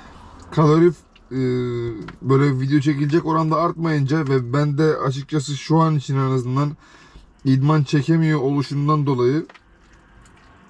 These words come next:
video çekmek istemedim. Bazen çekemedim, bazen de çekmek istemedim açıkçası.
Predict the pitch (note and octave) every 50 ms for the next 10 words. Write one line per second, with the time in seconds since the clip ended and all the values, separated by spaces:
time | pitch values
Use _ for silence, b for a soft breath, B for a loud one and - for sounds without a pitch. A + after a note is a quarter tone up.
0 | _ _ - - - - - - - - - - - - - - - - - -
1 | - C3 C#3+ E3 E3+ E3 E3+ C#3+ D3+ C#3+ C3+ D#3+ E3+ E3 D3+ - - E3+ D3 C3
2 | A2+ G2+ G2 - - - - - - - C3 D#3+ E3+ E3+ E3 D#3 D#3+ D#3+ C#3+ -
3 | D#3+ D3+ D#3+ D3 C3 B2 C3 C#3 C#3+ C#3+ C#3+ D3+ D3 C#3 C3 C3 C3+ B2+ D3 B2
4 | C3+ C3+ B2+ A#2+ - - C3+ A#2 A2+ A2 G#2+ A2 G#2 G2+ - - A2+ G2+ - A#2+
5 | B2 B2+ -